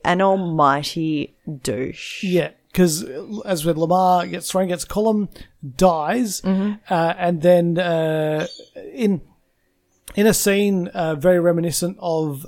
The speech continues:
Speaker 2: uh, Ci-, the end of Civil War,
Speaker 1: Mm-hmm.
Speaker 2: where Captain America is using his shield to smash,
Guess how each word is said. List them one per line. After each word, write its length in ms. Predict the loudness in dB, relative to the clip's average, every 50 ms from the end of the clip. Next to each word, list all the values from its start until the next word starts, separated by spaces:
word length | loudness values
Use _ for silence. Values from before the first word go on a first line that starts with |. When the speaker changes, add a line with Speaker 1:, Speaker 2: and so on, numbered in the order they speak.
| -8
Speaker 2:
uh, 160 | -6 -4 -2
Ci-, 260 | -2 -2 -2 -2 -2 0
the 120 | 0 0
end 100 | 0 0
of 60 | 0
Civil 260 | 0 0 0 0 0
War, 320 | -2 -2 -2 -4 -4 -4 -6
Speaker 1:
Mm-hmm. 240 | -4 -4 -2 -2 -2
Speaker 2:
where 480 | -2 2 4 6 6 6 4 0 -2 -4
Captain 320 | -2 -2 -2 -2 -2 0
America 240 | 0 2 2 0 -2
is 100 | -2 -2
using 200 | -2 -4 -4 -4
his 140 | -4 -4 -4
shield 480 | -2 0 2 2 2 2 -2 -6 -10 -20 -20 _
to 180 | -2 0 0 0
smash, 500 | 0 0 -2 -2 -2 -2 -2 -4 -6 -6